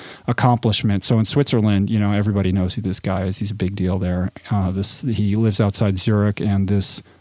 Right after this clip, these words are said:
Ironman Switzerland course is essentially his backyard course, and he's owned it, uh,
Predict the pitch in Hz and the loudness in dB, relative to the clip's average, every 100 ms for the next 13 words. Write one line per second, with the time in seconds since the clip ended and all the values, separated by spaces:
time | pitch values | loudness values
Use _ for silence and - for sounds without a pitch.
0 | - 113 107 104 - 151 120 107 - 107 | 0 2 4 2 0 2 2 2 2 0
1 | 98 98 95 - 95 98 95 95 - 92 | 2 0 0 0 0 0 0 -2 -2 -4
2 | - 98 90 - 98 95 107 98 98 101 | -2 -2 -2 -2 -2 0 0 0 2 0
3 | 98 - 110 101 95 - _ - 107 98 | 0 2 2 4 0 -4 _ -4 -2 0
4 | 95 | -2